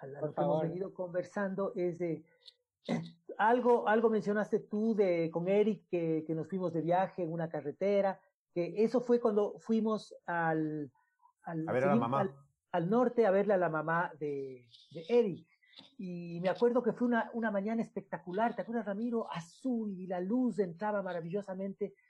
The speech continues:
Speaker 1: Yo me acuerdo que como imagen eso era una locura, y también íbamos en una conversación linda, y a mí me pareció que eso era súper, eh, como, <clears throat>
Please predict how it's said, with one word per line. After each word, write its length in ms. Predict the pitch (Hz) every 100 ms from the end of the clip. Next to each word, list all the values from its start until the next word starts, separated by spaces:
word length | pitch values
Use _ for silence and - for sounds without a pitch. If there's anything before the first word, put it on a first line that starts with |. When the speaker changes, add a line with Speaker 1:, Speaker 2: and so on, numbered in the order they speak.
| _ _ _
Speaker 1:
Yo 140 | 196 240
me 80 |
acuerdo 340 | 233 240 233 233
que 120 | 196
como 220 | 185 185
imagen 420 | 185 226 220 226 202
eso 220 | 202 208
era 80 | 190
una 160 | 175
locura, 440 | 151 - 202 208 -
y 100 | 196
también 260 | 180 208 226
íbamos 300 | 220 196 180
en 80 | 196
una 140 | 208
conversación 640 | 196 175 165 160 196 196 - _ _ _ _
linda, 520 | 160 208 220 165 170 - _ _ -
y 60 |
a 40 | 190
mí 100 | 226
me 100 | 240
pareció 520 | 233 196 190 226 214
que 200 | 208 196
eso 200 | 202 220
era 180 | 208 196
súper, 420 | - 208 - 196
eh, 500 | 175 165 156 151 151 - _ _ _
como, 580 | 170 165 160 156 160 -
<clears throat> 320 | 196 170 -